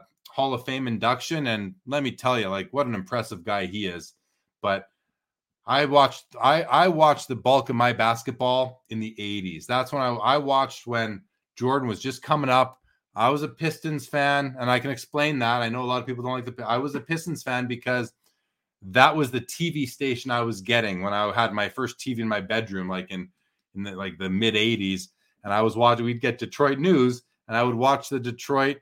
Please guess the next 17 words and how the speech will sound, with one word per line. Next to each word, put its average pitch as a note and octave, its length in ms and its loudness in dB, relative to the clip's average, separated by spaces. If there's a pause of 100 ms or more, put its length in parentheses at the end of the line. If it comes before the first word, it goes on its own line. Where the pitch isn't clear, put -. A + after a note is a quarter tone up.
highlights, A#2+ 600 2
and, A#2 240 -2
uh, A2+ 280 2 (400)
and G#2+ 100 -4
I A#2 80 0
became B2 260 -4
a A#2+ 60 -4
fan B2+ 240 2
of B2+ 60 -4
the A#2+ 60 -2
Bad B2 300 2
Boys G#2 380 -4
when A2 120 -6
they A2 100 -4
were A2 280 -4 (140)
beating B2 240 -4
the A2 160 -6